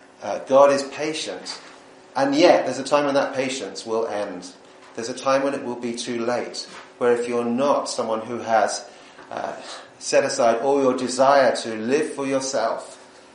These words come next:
like that rich man, uh, and decide to follow Jesus, there'll be a time when it's too late, either because you die or because Jesus returns. But we can be thankful that God is so patient,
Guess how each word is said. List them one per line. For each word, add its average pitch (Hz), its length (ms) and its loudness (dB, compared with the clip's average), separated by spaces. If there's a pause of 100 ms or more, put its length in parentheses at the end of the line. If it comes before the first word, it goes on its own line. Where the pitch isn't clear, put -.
like 113 220 2
that 101 180 0
rich 123 280 -4
man, 90 280 -4 (600)
uh, 95 340 -4 (260)
and 110 300 -4 (120)
decide 117 320 0
to - 60 -8
follow 123 400 2
Jesus, 120 460 -6
there'll 135 140 -8
be 175 80 0
a 147 60 0
time 139 160 4
when 120 80 0
it's - 120 -6
too 127 120 -6
late, 139 280 -2
either 110 200 0
because 120 280 -8
you 120 60 -6
die 127 280 6
or 135 80 0
because 117 280 -8
Jesus 123 360 -4
returns. 113 640 -8 (580)
But 147 400 4 (160)
we 127 100 -8
can 135 140 -8
be 135 80 -2
thankful 151 460 2
that 104 240 -6
God 139 340 4
is 151 260 -2
so 110 200 -2
patient, 101 680 -8